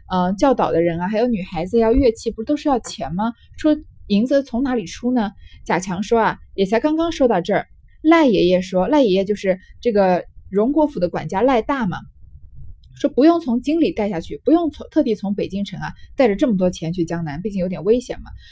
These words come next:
这江南甄家还收着我们五万两银子，可见贾家和甄家是有很紧密的联，联系的。然后呢，他，你看他有五万两银子放在那儿呢，而且是，并不是借贷啊，还是，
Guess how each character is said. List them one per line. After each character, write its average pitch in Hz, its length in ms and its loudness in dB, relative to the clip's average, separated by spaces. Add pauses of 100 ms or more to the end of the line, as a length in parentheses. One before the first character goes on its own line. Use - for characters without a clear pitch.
(160)
这 247 80 0
江 294 200 0
南 220 220 0
甄 320 240 0
家 233 180 0
还 214 200 -4
收 311 260 2
着 285 80 2
我 190 60 2
们 190 120 -2
五 170 160 -6
万 254 160 -2
两 185 200 -2
银 - 180 -16
子， 160 160 -6 (300)
可 240 100 6
见 330 160 2
贾 185 180 -4
家 220 140 -2
和 208 140 -6
甄 247 180 -4
家 247 140 -2
是 254 160 -2
有 180 80 -2
很 208 200 -8
紧 175 220 -4
密 202 140 0
的 180 80 0
联， 156 180 -4
联 160 300 0
系 185 160 -10
的。 160 160 -6 (640)
然 220 160 0
后 277 100 0
呢， 233 240 0 (160)
他， - 140 -6
你 226 100 -2
看 277 120 0
他 311 120 4
有 294 100 6
五 226 100 0
万 277 160 2
两 190 160 0
银 165 120 -6
子 190 80 -10
放 196 120 -4
在 165 100 -2
那 165 100 -4
儿 151 80 -6
呢， 143 100 -10
而 214 80 2
且 220 140 2
是， 233 260 4
并 294 140 2
不 240 80 -2
是 254 140 -4
借 294 260 2
贷 170 160 -4
啊， 135 100 -6
还 233 80 -8
是， - 140 -14